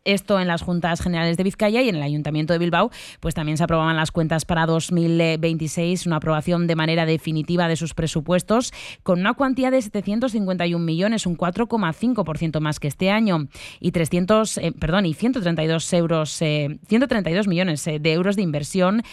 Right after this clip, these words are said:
frente a los ciento veintidós millones del actual ejercicio,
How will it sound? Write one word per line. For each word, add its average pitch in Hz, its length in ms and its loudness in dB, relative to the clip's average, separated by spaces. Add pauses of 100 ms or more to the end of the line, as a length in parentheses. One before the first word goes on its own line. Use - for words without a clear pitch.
(180)
frente 143 220 -4
a - 20 -2
los 143 160 -6
ciento 180 240 2
veintidós 147 320 -2
millones 147 300 0
del 147 100 0
actual 139 260 -2
ejercicio, 180 720 2